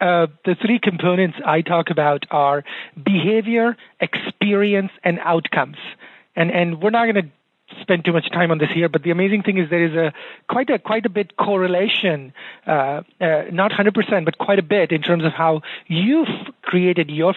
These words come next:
framework to think about things and, and what the Trinity strategy says that you should think about. So, so that's amazing. So we're, we're, we're, we're in certainly,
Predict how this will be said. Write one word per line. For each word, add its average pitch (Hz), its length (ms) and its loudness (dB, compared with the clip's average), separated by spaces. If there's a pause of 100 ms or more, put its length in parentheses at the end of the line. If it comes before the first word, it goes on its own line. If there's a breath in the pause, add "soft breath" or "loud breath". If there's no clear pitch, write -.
framework 220 460 0
to 226 80 0
think 240 200 -2
about 226 260 0
things 226 220 -2 (400 loud breath)
and, 175 180 0
and 180 180 0
what 180 100 2
the 185 60 2
Trinity 208 560 2
strategy 156 640 0
says 143 260 0
that 151 80 -4
you 139 160 -8
should 147 120 -4 (120)
think 156 160 0
about. 135 300 -4 (100)
So, 139 200 0 (320 loud breath)
so 190 60 -4
that's 196 180 0
amazing. 196 400 2
So 165 100 2
we're, 170 220 2
we're, 180 220 0 (240)
we're, 165 480 -2
we're 175 140 2
in 170 200 -2
certainly, 170 720 0